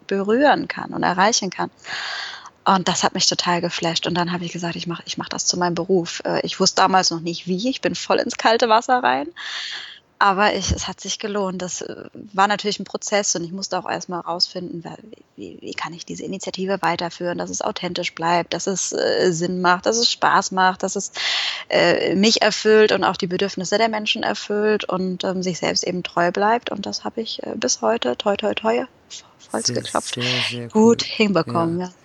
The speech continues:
Speaker 1: Sehr
Speaker 2: Klingt,
Speaker 1: schön.
Speaker 2: klingt so für mich ein bisschen, als hättest du deine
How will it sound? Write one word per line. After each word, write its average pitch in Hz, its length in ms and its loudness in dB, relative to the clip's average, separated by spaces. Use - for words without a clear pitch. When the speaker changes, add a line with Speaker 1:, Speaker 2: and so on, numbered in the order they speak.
Speaker 1:
Sehr - 80 -6
Speaker 2:
Klingt, 139 220 2
Speaker 1:
schön. - 100 -8
Speaker 2:
klingt 147 180 0
so 151 320 4
für - 140 -6
mich 139 140 -2
ein 139 80 -2
bisschen, 135 260 0
als 123 200 -2
hättest 127 280 -6
du 127 80 -2
deine 117 480 0